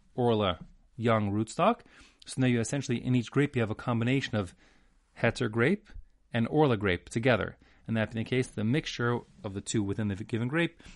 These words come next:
will be subject to the usual restrictions of orla based on the, on the, the ratios that are set forth. And the ratio, when it, the required ratio to make a mixture of orla and generic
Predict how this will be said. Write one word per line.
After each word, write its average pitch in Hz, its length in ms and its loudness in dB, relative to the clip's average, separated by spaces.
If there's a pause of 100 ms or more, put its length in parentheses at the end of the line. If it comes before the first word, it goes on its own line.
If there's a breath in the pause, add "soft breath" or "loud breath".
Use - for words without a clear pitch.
(120 loud breath)
will 113 80 -6
be 110 60 -2
subject 107 400 -2
to - 60 -14
the 107 80 -4
usual 98 540 -4 (760)
restrictions 107 500 -6
of 95 80 -14
orla 131 260 -2
based 101 280 -6
on 95 60 -6
the, 90 260 -8
on 98 140 -4
the, 95 200 -4 (520 soft breath)
the 107 100 -4
ratios 101 320 -2
that 95 120 -6
are 95 80 -4
set 107 200 -10
forth. 175 320 -2
And 117 120 -2
the 107 60 0
ratio, 123 560 -2 (220 soft breath)
when 110 100 -4
it, - 160 -14
the 117 80 -8
required 117 420 -2
ratio 113 460 -2 (140)
to - 100 -10
make 110 160 -4
a 104 60 -6
mixture 120 360 -4
of 104 260 -4
orla 120 420 0 (440 soft breath)
and 101 380 -4 (1200)
generic 113 500 0